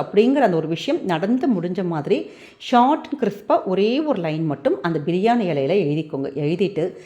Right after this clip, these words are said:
அந்த பிரியாணி இலையை நம்ம கையில அப்படியே ஆத்மார்த்தமா நீங்க வச்சுட்டு அந்த முழு நிலவுக்கிட்ட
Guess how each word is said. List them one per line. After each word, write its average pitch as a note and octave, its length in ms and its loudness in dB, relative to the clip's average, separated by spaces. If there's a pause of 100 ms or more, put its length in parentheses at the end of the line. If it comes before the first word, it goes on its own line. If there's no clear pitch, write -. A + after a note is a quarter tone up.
(200)
அந்த D#3+ 200 0
பிரியாணி G#3 580 2
இலையை D#3 360 -2
நம்ம E3 320 -2
கையில F3 220 2
அப்படியே D#3+ 340 -2
ஆத்மார்த்தமா D#3+ 640 -4
நீங்க D#3+ 180 -2
வச்சுட்டு G3 560 -4
அந்த D#3+ 160 -4
முழு E3 260 2
நிலவுக்கிட்ட E3+ 680 -2